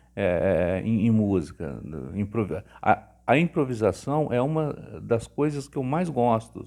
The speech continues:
é, que eu mais gosto em, em estudo musical. Inclusive, os meus alunos, no primeiro dia de aula que eu vou, que, que eu vou dar para um aluno,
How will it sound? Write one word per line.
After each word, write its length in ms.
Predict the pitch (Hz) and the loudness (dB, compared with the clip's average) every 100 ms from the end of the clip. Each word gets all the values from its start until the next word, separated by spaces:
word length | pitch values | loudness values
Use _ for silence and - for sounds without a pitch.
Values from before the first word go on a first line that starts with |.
| - - - _ - | -18 -20 -20 _ -4
é, 220 | 104 110 | -2 -2
que 120 | 123 | 0
eu 60 | 117 | 2
mais 220 | 139 135 | 2 2
gosto 560 | 113 117 131 - 143 | 4 6 4 -2 -6
em, 380 | 151 147 139 123 | -4 -4 -4 -4
em 60 | 135 | -4
estudo 400 | 135 - 135 127 | -6 -6 -6 -4
musical. 680 | 135 147 147 123 113 92 - - - | -6 -6 0 2 2 0 -8 -20 -6
Inclusive, 720 | 139 135 135 113 131 151 165 | -4 0 -2 2 0 2 0
os 100 | 131 | 0
meus 200 | 127 135 | 4 4
alunos, 600 | 131 113 127 175 151 82 - _ - _ _ - | 6 4 4 0 0 -4 -8 _ -20 _ _ -14
no 400 | - 85 127 147 | -8 -2 4 2
primeiro 460 | 143 139 160 185 170 | 2 0 2 4 2
dia 120 | 160 | 0
de 160 | 131 | 0
aula 340 | 127 117 135 135 | 2 4 2 0
que 120 | - | -4
eu 60 | 113 | -8
vou, 520 | 113 107 - 50 - - | -8 -10 -10 -12 -16 -10
que, 280 | 101 73 - | -6 -6 -8
que 80 | - | -4
eu 360 | 104 92 - 101 | -4 -4 -8 -8
vou 120 | 104 | -8
dar 320 | 98 98 107 | 0 4 4
para 320 | - - 95 | 2 0 0
um 160 | 95 98 | 2 0
aluno, 500 | 98 139 175 135 | 0 0 0 -2